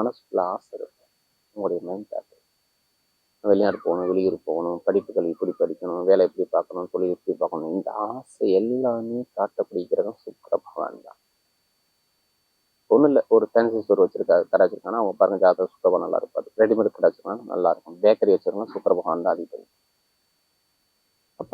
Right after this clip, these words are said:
அவ்வளவு பெரிய ஒரு முக்கியமான கிரகம் சுக்கிர பகவானை சொல்றாங்க. அப்ப ஜாதகத்துல எப்படி பலமா இருக்கணும் மட்டும் பாருங்க. இப்படி இருந்துட்டு அப்ப நான் சொல்லக்கூடிய பலன் மாறவே மாறாது.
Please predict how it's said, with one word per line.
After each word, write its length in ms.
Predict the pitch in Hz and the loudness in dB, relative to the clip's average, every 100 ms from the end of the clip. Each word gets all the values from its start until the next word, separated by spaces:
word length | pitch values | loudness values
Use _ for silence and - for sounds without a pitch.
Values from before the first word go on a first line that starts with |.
| 180 | 4
அவ்வளவு 360 | 143 180 190 - | 4 2 2 6
பெரிய 420 | 170 160 151 151 143 | 6 8 6 6 6
ஒரு 100 | 123 120 | 6 2
முக்கியமான 560 | - - 147 139 143 135 | -4 4 6 6 4 4
கிரகம் 280 | 123 143 - | 2 2 -8
சுக்கிர 220 | - - 139 | -4 4 4
பகவானை 260 | 104 98 - | 4 -2 -8
சொல்றாங்க. 320 | 92 - 80 _ _ _ _ | -6 -4 -8 _ _ _ _
அப்ப 160 | _ 104 87 | _ 0 4
ஜாதகத்துல 480 | 113 135 135 - 147 104 | 4 4 2 2 2 2
எப்படி 260 | - 117 107 101 | 0 -4 0 4
பலமா 340 | 98 120 123 | 6 4 2
இருக்கணும் 300 | 110 - 92 | 0 -2 -4
மட்டும் 220 | 90 101 107 | -4 -6 -6
பாருங்க. 240 | - 92 - | -6 -6 -10
இப்படி 260 | _ 85 | _ -4
இருந்துட்டு 300 | 98 127 135 | -2 0 -2
அப்ப 120 | 139 113 | -2 -2
நான் 140 | 98 | -4
சொல்லக்கூடிய 400 | 104 117 - 101 92 | -2 -2 0 -2 0
பலன் 260 | 107 147 - 98 | -2 -6 -12 -16
மாறவே 520 | 95 - 156 - 123 135 | -16 -16 -20 -14 -8 -8
மாறாது. 240 | 113 104 | -2 -2